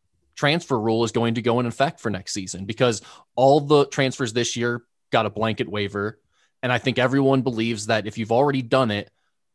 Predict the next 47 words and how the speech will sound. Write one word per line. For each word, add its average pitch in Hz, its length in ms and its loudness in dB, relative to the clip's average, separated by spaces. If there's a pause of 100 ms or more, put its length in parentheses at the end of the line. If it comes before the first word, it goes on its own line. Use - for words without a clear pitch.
you 123 140 -6
can't 139 200 -2
go 135 140 4
back 120 260 2
on 90 160 -14
that. 76 220 -18
You 117 120 -4
know, 117 140 2
you, 110 160 -2
you've 110 220 -8
said 139 240 2
you're 135 80 0
moving 127 320 0
towards 120 300 0
that 123 200 2
rule. 117 400 0 (220)
You 110 100 -6
did 131 220 0
it - 80 -4
for 123 120 -2
this 104 160 -4
past 127 380 0
year. 120 320 0
And 110 140 -6
even 131 180 -2
though 131 80 0
you 123 160 2
were 123 60 0
in 113 80 -2
a 107 40 -6
pandemic, 110 580 -2 (360)
you're 113 80 -4
not 139 180 2
gonna 127 140 -2
take 123 240 0
that 110 140 0
away. 107 460 2 (200)
So 123 160 4
everyone 175 380 4
believes 131 360 0
right 113 200 2
now 113 180 0
that 101 160 -6
they're 117 140 0
gonna 123 160 0
be 110 260 -4
immediately 123 580 -2